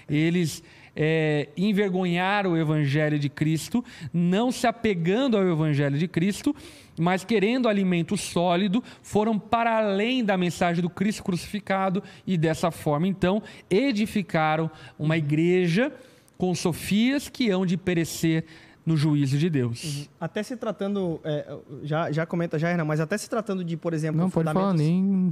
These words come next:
Speaker 2: Ah, não, até
Speaker 3: <laughs>
Speaker 2: sobre o fundamento
Speaker 3: Só
Speaker 2: ser
Speaker 3: aprendendo.
Speaker 2: Cristo. Por exemplo, quando um pastor vem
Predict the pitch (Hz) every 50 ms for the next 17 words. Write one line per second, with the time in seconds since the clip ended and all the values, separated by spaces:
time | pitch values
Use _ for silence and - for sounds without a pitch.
0 | - - 147 165 165 214 208 190 233 220 214 - - 202 196 143 - - 196 -
1 | 220 202 208 170 - 196 185 180 175 170 170 - - - 165 160 - 196 208 202
2 | 196 175 156 147 143 - - - - - - _ - 208 208 196 185 160 156 -
3 | 208 262 311 349 339 - 285 240 - - 269 277 262 190 175 165 147 131